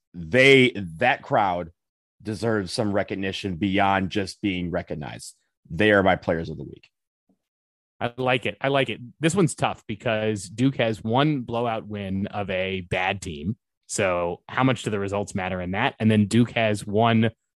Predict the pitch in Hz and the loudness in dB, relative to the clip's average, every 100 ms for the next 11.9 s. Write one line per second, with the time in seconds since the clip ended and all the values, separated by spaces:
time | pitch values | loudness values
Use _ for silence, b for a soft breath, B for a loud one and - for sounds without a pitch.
0 | _ - 131 214 190 110 135 127 123 113 | _ -2 2 4 2 0 -2 0 0 -2
1 | 104 - _ - 160 151 92 101 107 104 | -4 -8 _ -2 0 0 -2 -4 -2 -4
2 | 98 104 113 101 - - 98 101 113 113 | -6 -6 -4 -6 -10 -10 -10 -10 -10 0
3 | 143 180 123 92 110 139 104 110 - 117 | 2 4 2 2 2 2 0 -4 -2 -2
4 | 101 98 98 104 - 120 107 113 101 95 | -4 -6 -4 -4 -6 -6 0 2 2 0
5 | 90 _ _ _ - 98 92 90 101 107 | -6 _ _ _ -2 0 0 -2 0 0
6 | 92 95 92 92 101 87 92 92 80 80 | 0 -2 -2 0 -2 -4 -8 -6 -6 -6
7 | 85 _ - 104 117 117 107 - 117 113 | -8 _ -6 -2 0 0 -2 0 2 4
8 | 104 101 95 87 - 98 92 _ _ _ | 4 0 -2 -6 -10 -10 -10 _ _ _
9 | - - 95 156 - 120 92 104 143 117 | -14 -8 0 0 2 -2 -2 0 2 2
10 | 95 - 147 147 110 101 113 117 113 110 | -2 -2 -2 0 -2 0 0 0 0 0
11 | 113 107 107 101 98 - 147 110 95 | -4 -6 -8 -6 -8 0 2 2 -2